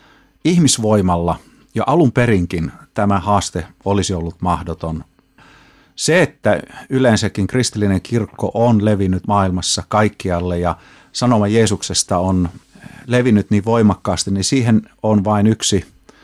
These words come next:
todellinen vastaus. Pyhä Henki on saanut sen aikaan. Ilman Pyhää Henkeä tämä lähetystehtävän toteuttaminen olisi ollut mahdotonta. Mutta Jeesushan oli itse sanonut, "Kun Pyhä Henki tulee teihin,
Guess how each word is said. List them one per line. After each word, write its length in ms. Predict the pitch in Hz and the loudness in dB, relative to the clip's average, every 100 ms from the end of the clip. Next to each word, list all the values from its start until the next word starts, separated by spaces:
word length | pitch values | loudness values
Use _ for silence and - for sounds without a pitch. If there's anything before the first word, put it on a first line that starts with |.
| - _ | -20 _
todellinen 560 | - 101 98 90 87 85 | -4 0 0 0 -2 0
vastaus. 800 | 90 87 - 87 85 - - - _ _ _ _ _ _ - | 0 0 -4 -4 -4 -4 -8 -12 _ _ _ _ _ _ -2
Pyhä 240 | 131 127 | 0 2
Henki 320 | 95 101 92 | 0 -2 -2
on 100 | 90 | -2
saanut 320 | 85 85 80 - | -2 -2 -2 -4
sen 220 | 80 - | -6 -4
aikaan. 580 | 80 82 - - - - _ _ - _ _ | -4 -6 -8 -10 -10 -14 _ _ -20 _ _
Ilman 320 | 131 165 139 | -2 2 2
Pyhää 340 | - 135 135 101 | 2 2 2 2
Henkeä 560 | 117 110 95 98 90 85 117 - _ _ _ _ _ _ _ | 2 0 0 0 -2 -4 -10 -20 _ _ _ _ _ _ _
tämä 280 | - 101 98 | -2 0 0
lähetystehtävän 1000 | 104 117 98 - 101 85 - 90 90 87 | 0 0 -2 -2 -2 -2 -4 -4 -2 -2
toteuttaminen 800 | 104 101 92 82 - 90 87 87 | -2 0 -2 -2 -4 -4 -2 -2
olisi 260 | 101 127 | -4 -2
ollut 240 | 117 104 - | -2 -2 0
mahdotonta. 800 | 98 80 85 - 80 80 76 76 _ - - _ | 0 0 -6 -6 -6 -6 -8 -12 _ -20 -20 _
Mutta 260 | 117 - 131 | -4 -2 0
Jeesushan 400 | 151 - - 135 | 0 0 -2 0
oli 180 | 143 160 | 0 -2
itse 220 | 202 143 | -2 -4
sanonut, 520 | - 135 123 92 85 | -2 2 2 2 -2
"Kun 160 | - 95 | -4 -2
Pyhä 300 | 165 180 156 | 0 0 2
Henki 300 | 143 127 120 | 2 2 0
tulee 320 | 127 117 104 | 0 0 0
teihin, 560 | - 113 95 92 82 | 0 0 0 -2 -4